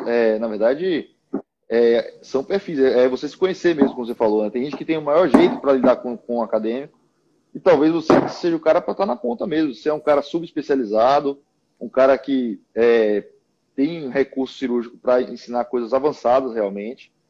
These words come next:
E às vezes o melhor lugar pra você tá, o melhor aproveitamento seu vai ser no contexto de ensinar residente de subespecialização.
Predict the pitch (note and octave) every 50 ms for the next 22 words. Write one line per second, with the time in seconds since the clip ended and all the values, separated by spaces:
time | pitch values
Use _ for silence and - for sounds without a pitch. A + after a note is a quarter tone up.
0 | _ _ _ _ _ _ _ _ - D3+ C#3 A#2 A#2+ C3+ C#3 C#3 - E3+ E3+ D#3+
1 | D#3+ C#3 C#3+ F#3 A3+ B3 G3+ F3+ - - - D3 - - C3 C#3 D3+ D3+ C#3 C3+
2 | C3 B2 C3+ E3 F#3+ G#3 F3+ D#3 E3 D#3+ D#3 C#3 C3+ C3+ C3+ - - - B2+ C3+
3 | E3 F#3+ C4 C4+ - - D#3+ E3 F#3 G#3+ - - F3+ - C#3 D3+ D#3 D#3+ - F3
4 | G3 G3 - E3+ C#3+ C#3 D#3 - - F#3 E3 D3 C#3 B2 C#3 E3 - - A3 A3+
5 | - - G3+ F#3+ F#3+ - - F#3+ - G3+ - - - G3+ G3 - C#3+ C#3 C3